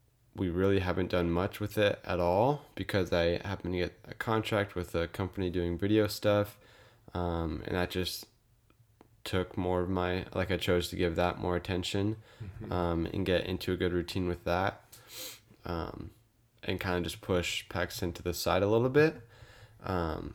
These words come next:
Speaker 1: I never had intentions of stopping it or anything, though. Like, I really enjoyed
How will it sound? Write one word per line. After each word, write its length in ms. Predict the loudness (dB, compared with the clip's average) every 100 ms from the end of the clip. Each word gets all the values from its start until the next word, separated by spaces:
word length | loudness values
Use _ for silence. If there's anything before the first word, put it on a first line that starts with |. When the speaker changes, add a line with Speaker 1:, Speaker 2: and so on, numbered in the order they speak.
| 0
Speaker 1:
I 60 |
never 220 | 4 4
had 180 | 4 4
intentions 560 | 2 0 -2 -2 -4 -4
of 160 | -6
stopping 460 | -2 2 2 4 2
it 100 | 4
or 80 | 2
anything, 420 | 2 0 0 2
though. 380 | 2 4 2 0
Like, 180 | -4 0
I 40 | 2
really 340 | 2 4 4
enjoyed 500 | 2 0 2 2 0